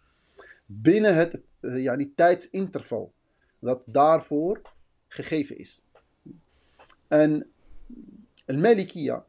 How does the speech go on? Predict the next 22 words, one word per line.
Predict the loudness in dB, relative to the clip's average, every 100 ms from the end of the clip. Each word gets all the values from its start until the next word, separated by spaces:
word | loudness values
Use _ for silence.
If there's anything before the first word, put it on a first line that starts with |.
| _ _ -20 _ _ _ _ _ -20
die | -8 -2
maken | 0 0 0 -4
onderscheid | -4 -6 -4 -4 -4 -8
tussen | -8 -8 -4
wat | -6 -4
ze | -2
noemen | 0 0
al-waqt | 2 0 0
al-ikhtiyari | -6 -6 -2 2 4 4 0 -12 _ _ _ -4
en | 0 0
al-waqt | 0 -2 -8
al-daruri. | 0 2 4 2 -2 -12 -20 -20 _ _ -20 -20 -20 -20 _ _ _
Dus | -2 2 2 0 _ _ -4
het | -2 4
tijdsinterval | 4 4 -2 -4 0 2 2 2
voor | -2
het | -2
gebed | -4 -4 -2 -2 0
waarin | 2 2 0 -4
je | -4
vrij | -4 2 4 4
bent | 0 -6